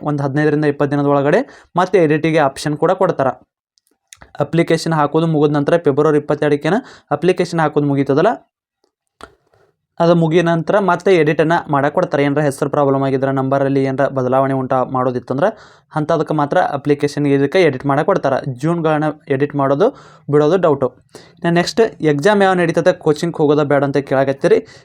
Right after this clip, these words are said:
ಸ್ನೇಹಿತರೆ, ಎಕ್ಸಾಮ್ ಬಂದೊಂದು ಮಿನಿಮಮ್ ಒಂದು ಮೂರರಿಂದ ನಾಲ್ಕು ತಿಂಗಳ ಆದ ಮೇಲೆ ನಿಮ್ಮದು ಎಕ್ಸಾಮ್ ನಡೆಯೋ ಸಾಧ್ಯತೆ ಇರ್ತದೆ. ಯಾಕಂದರೆ ಇದು ಅಪ್ಲಿಕೇಶನ್ ಮುಗಿದ ಮೇಲೆ ಎಲ್ಲ ಫಿಲ್ ಅಪ್ ಮಾಡಿಕೊಂಡು ಅವರು ಅದು ಎಕ್ಸಾಮ್ ಶಿಫ್ಟ್ ವೈಸ್ ನಡೆಸ್ತಿರ್ತಾರೆ. ಒಮ್ಮೆ ಕೆಲವೊಮ್ಮೆ ಇದ್ರದ್ದು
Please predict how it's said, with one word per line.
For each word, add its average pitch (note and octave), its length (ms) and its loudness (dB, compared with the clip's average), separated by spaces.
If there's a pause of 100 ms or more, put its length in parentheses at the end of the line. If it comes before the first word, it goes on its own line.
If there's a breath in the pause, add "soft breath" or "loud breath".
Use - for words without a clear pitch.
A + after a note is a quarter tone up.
ಸ್ನೇಹಿತರೆ, G#3+ 380 2
ಎಕ್ಸಾಮ್ F3 360 2
ಬಂದೊಂದು F3 300 0
ಮಿನಿಮಮ್ E3 280 0
ಒಂದು F3 160 0
ಮೂರರಿಂದ E3+ 420 0
ನಾಲ್ಕು D#3 360 -2
ತಿಂಗಳ D3+ 340 0
ಆದ D3 280 0
ಮೇಲೆ D#3+ 240 0
ನಿಮ್ಮದು D3+ 200 0
ಎಕ್ಸಾಮ್ C#3+ 380 0
ನಡೆಯೋ C#3 180 0
ಸಾಧ್ಯತೆ C3+ 380 -2
ಇರ್ತದೆ. C3+ 340 0 (400 loud breath)
ಯಾಕಂದರೆ E3+ 280 0
ಇದು E3+ 80 4
ಅಪ್ಲಿಕೇಶನ್ D#3 580 -2
ಮುಗಿದ D3+ 180 0
ಮೇಲೆ D3+ 140 0
ಎಲ್ಲ C#3 180 2
ಫಿಲ್ C#3+ 220 0
ಅಪ್ C#3+ 140 -2
ಮಾಡಿಕೊಂಡು D3 400 0 (360 loud breath)
ಅವರು E3 220 2
ಅದು F3 120 0
ಎಕ್ಸಾಮ್ D#3+ 480 0
ಶಿಫ್ಟ್ D#3 280 -6
ವೈಸ್ D#3 240 0
ನಡೆಸ್ತಿರ್ತಾರೆ. D3 680 -2
ಒಮ್ಮೆ C#3+ 180 -2
ಕೆಲವೊಮ್ಮೆ D3+ 440 0
ಇದ್ರದ್ದು D#3 540 -2